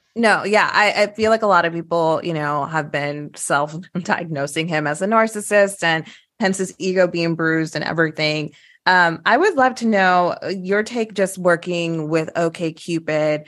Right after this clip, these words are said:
Um, have you, I'm sure you've received and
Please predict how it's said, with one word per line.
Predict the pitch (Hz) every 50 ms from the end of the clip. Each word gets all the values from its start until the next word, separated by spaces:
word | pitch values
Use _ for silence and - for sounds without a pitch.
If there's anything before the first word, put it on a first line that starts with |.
| _ _ _ _ _ _ _ _ -
Um, | 180 180 175 175 170 170 170 165 165 156 - _ - -
have | 202 220 233 220 226
you, | 247 277 294 302 294 277 -
I'm | - 202 202 196
sure | - - 233 226
you've | 226 196 185 180 185
received | 180 175 165 - - 180 170 170 165 165 151
and | 151 143 147 147